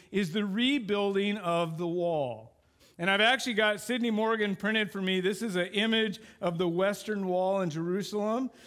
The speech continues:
And kind of the way walls work is you have these giant, and these are actually scaled down, but you have these giant hand-cut stones. And between them, you have mortar or mud or some combination of cement. And the idea is that you create a barrier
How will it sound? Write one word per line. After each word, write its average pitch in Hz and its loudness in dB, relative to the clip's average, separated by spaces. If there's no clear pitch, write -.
And 180 2
kind 285 2
of 320 -2
the 285 2
way 233 4
walls 220 2
work 220 0
is 208 -4
you 202 2
have 202 2
these 190 -2
giant, 208 0
and 190 -2
these 202 2
are 180 2
actually 185 0
scaled 196 -2
down, 185 0
but 170 -4
you 196 4
have 202 2
these 190 -2
giant 214 0
hand-cut 214 -2
stones. 170 -2
And 190 0
between 302 -2
them, 175 0
you 190 -4
have 185 0
mortar 214 0
or 160 -2
mud 196 2
or 160 -4
some 190 -6
combination 190 -2
of 165 -4
cement. 190 -2
And 196 0
the 214 4
idea 208 2
is 202 0
that 202 -8
you 196 -4
create 208 -4
a 185 -2
barrier 160 -2